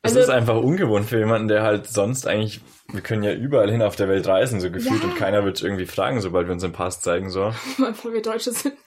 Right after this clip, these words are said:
Speaker 1: Aber dann auf einmal merkt man erstmal, wie das ist, wenn man eben nicht einfach nach Hause fahren kann, weil man sonst, gut, man hätte immer, aber dann wären's halt vierzehn Tage Quarantäne gewesen oder so.
Speaker 2: Ja.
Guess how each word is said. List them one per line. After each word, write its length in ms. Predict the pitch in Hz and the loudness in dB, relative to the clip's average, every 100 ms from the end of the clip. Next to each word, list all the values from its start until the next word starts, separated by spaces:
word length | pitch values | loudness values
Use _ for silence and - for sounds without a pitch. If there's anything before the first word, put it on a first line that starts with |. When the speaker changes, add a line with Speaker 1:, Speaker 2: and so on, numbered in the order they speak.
| - | -10
Speaker 1:
Aber 680 | 104 101 101 104 101 101 - - _ _ - | -4 0 2 2 4 2 0 -10 _ _ -2
dann 200 | 104 120 | 0 2
auf 140 | 117 | 2
einmal 220 | 113 113 101 | 2 2 2
merkt 220 | 110 151 | 0 0
man 100 | 127 | -2
erstmal, 260 | 113 104 | -2 -2
wie 60 | 98 | -2
das 160 | 98 - | -4 -4
ist, 180 | 139 107 | -4 -2
wenn 120 | 101 | -2
man 100 | 95 | -2
eben 260 | 92 101 101 _ _ _ - | -4 -4 -8 _ _ _ -6
nicht 200 | 175 170 | -2 0
einfach 220 | 101 92 | 0 0
nach 160 | 92 95 | 0 0
Hause 240 | 92 92 | 0 -2
fahren 300 | - 92 92 | -2 -2 -2
kann, 360 | 101 107 120 - 92 | -4 -4 -6 -12 -4
weil 280 | 95 95 98 | 0 2 0
man 220 | 104 101 | 0 -4
sonst, 500 | 95 98 104 - - | -2 -4 -4 -10 -8
gut, 240 | - 104 - | -4 -4 -4
man 120 | 90 | -8
hätte 280 | 90 110 107 | -4 -2 -2
immer, 260 | 113 120 87 | 0 2 2
aber 160 | 87 | 2
dann 160 | 90 90 | 0 0
wären's 200 | 92 92 | 0 -2
halt 120 | 92 | -4
vierzehn 280 | 101 85 92 | -4 -4 -4
Tage 280 | 90 87 85 | -4 -4 -4
Quarantäne 540 | 90 85 85 90 85 | -4 -4 -4 -4 -4
gewesen 340 | 80 78 78 80 | -6 -6 -6 -8
oder 180 | 80 | -8
so. 260 | 80 82 92 - - | -8 -8 -8 -14 -12
Speaker 2:
Ja. 240 | 254 247 | -10 -10